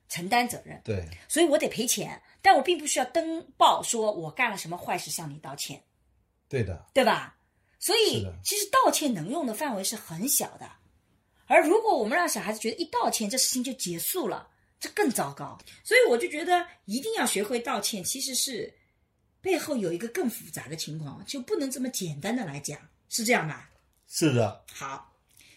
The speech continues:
Speaker 1: 第七条，学会节约，绝不浪费。这条你同意吗？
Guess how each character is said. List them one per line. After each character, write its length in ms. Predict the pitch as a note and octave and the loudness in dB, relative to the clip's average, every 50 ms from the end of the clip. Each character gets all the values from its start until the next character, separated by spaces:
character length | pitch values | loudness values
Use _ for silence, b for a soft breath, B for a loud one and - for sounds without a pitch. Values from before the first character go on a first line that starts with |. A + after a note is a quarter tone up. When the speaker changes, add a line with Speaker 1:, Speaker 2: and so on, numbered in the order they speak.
| b b | b b
Speaker 1:
第 160 | - E4+ C4 | 0 2 4
七 240 | - - G#4+ G4+ G4+ | 4 4 4 4 0
条， 320 | - G3+ - - - _ _ _ _ _ _ _ _ - | -2 -4 -6 -10 -14 _ _ _ _ _ _ _ _ -2
学 340 | - - - G#3+ C4 E4+ | 0 2 4 6 6 4
会 260 | A#4+ A#4+ C5 A#4+ C4 A3 | 4 4 2 0 0 0
节 240 | - - F#3+ F3 F#3 | 0 0 0 2 2
约， 200 | A3 A#3 A3+ A3 A3 | 2 2 0 0 0
绝 220 | - - G3+ A#3 | 0 2 2 2
不 100 | - - | 4 4
浪 200 | A4+ G4+ A#3+ F#3+ | 2 0 0 0
费。 300 | F3 - D#3 - - _ _ _ _ _ _ _ _ _ _ _ _ _ _ _ _ _ _ _ _ _ _ _ _ _ _ _ _ _ _ _ _ _ - | -4 -6 -10 -10 -12 _ _ _ _ _ _ _ _ _ _ _ _ _ _ _ _ _ _ _ _ _ _ _ _ _ _ _ _ _ _ _ _ _ -6
这 100 | - C#4+ | -4 -2
条 160 | B3 B3+ A3+ | 0 2 2
你 80 | G#3+ - | 0 0
同 180 | D#3+ E3+ E3+ | -4 -6 -6
意 100 | F3 F3 | -6 -6
吗？ 220 | D#3+ C#3+ C3 - | -6 -8 -10 -12